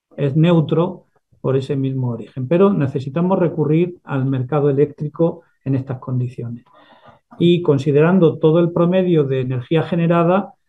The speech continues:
actualmente el sesenta y cinco por ciento de, de la energía eléctrica que consumimos la generamos nosotros. Eh, irá aumentando, puesto que tenemos un ambicioso plan de fotovoltaica que va a instalar treinta y tres megas más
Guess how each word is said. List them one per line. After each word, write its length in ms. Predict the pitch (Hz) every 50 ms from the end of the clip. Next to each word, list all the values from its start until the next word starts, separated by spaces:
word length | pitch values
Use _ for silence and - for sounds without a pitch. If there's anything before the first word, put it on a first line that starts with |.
| _ _ _
actualmente 1200 | - - 127 123 - - 143 147 147 147 147 160 165 170 160 - 180 175 185 185 - 165 156
el 240 | 151 151 160 156 - _ _ _
sesenta 520 | - - - 131 - 160 147 139 143 139
y 60 | 131
cinco 380 | 131 170 165 170 165 170 156 160
por 140 | 170 160 -
ciento 760 | - - 185 180 180 165 - - 170 175 185 202 - - -
de, 580 | - 147 131 127 135 135 131 131 127 127 135 -
de 160 | 156 135 139
la 120 | 139 131 127
energía 400 | 127 131 127 123 - - 151 143
eléctrica 720 | 147 156 151 156 - 147 139 143 - 131 120 123 - _ _ _ _ _ _
que 120 | - 131
consumimos 800 | 131 160 156 156 151 160 160 156 165 170 160 156 156 165 165 156
la 140 | 143 131
generamos 680 | 123 - 135 123 123 127 127 131 131 131 131 123 120 135
nosotros. 500 | 127 120 113 - - 240 240 - _ _ _ _ _ _ _ _ _ _ _ _ _ _ _ _ _ _ _ _ _ _ _ -
Eh, 560 | 160 156 156 156 156 151 147 147 151 - -
irá 320 | - 180 156 156 175 180 196
aumentando, 720 | 202 220 208 196 175 175 170 196 190 202 202 196 196 190
puesto 280 | 165 143 - - 151 131
que 120 | 147 135
tenemos 420 | - 151 147 156 165 170 151 -
un 80 | 190 175
ambicioso 680 | 165 165 165 160 123 - 175 165 151 - 165 151 135 127
plan 340 | 165 170 170 175 180 190 262
de 680 | 170 151 135 131 139 135 135 135 131 127 127 127 - -
fotovoltaica 1080 | _ - - 131 139 139 139 127 123 127 165 165 175 170 - 175 165 175 190 208 233 - _
que 160 | - - 131
va 380 | 127 131 131 131 135 - - 143
a 80 | 139
instalar 540 | 135 127 - - 143 135 147 151 151 131 127
treinta 320 | - 123 127 123 120 123 127
y 100 | 123 123
tres 300 | - 156 156 147 135 143
megas 640 | 143 156 165 156 131 131 117 113 - - _ _ -
más 380 | 143 151 160 175 185 180 -